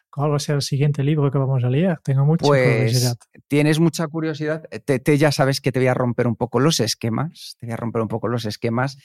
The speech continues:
Speaker 2: Y como en el anterior un poco tuve que influenciarte, te voy a dejar medio que elijas, Jerún, pero te voy a dejar medio que elijas entre una serie de libros. Así que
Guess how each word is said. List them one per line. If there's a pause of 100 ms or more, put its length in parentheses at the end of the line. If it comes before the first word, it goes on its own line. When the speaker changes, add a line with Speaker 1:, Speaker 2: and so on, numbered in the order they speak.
(300)
Speaker 2:
Y
como
en
el
anterior
un
poco
tuve
que
influenciarte,
te
voy
a
dejar
medio
que
elijas,
Jerún,
pero
te
voy
a
dejar
medio
que
elijas (360)
entre
una
serie
de
libros. (440)
Así
que